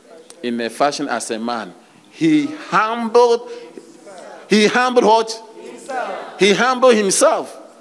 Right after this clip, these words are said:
Speaker 1: and became what? Bible says,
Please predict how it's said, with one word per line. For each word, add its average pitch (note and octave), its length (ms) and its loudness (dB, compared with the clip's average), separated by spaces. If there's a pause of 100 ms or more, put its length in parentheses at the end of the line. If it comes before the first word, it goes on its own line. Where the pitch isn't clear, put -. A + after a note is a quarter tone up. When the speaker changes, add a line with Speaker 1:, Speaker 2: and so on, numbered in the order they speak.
(1200)
Speaker 1:
and D#3+ 240 -2
became G3+ 320 2
what? E3 320 0 (1300)
Bible B3+ 360 2
says, G#3 600 2